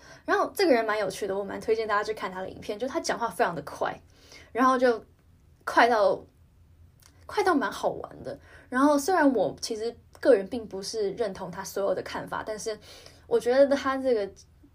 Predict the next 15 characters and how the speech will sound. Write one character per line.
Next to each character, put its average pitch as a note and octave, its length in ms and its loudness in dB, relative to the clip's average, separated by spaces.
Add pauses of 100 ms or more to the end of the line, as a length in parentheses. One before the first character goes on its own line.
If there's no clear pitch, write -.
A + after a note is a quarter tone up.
他 C4+ 200 -6
的， F3+ 280 -2 (880)
他 D4 320 -2
argue B3+ 380 0
的 F#3 100 -8
方 G#3 280 -8
式， F#3 400 -8 (1000)
我 F#3+ 380 -10
自 C#4+ 160 -8
己 A#3 100 -4
是 - 80 -10
觉 F#3+ 140 -6
得 - 100 -10
还 G3 220 -12
蛮， F#3+ 200 -12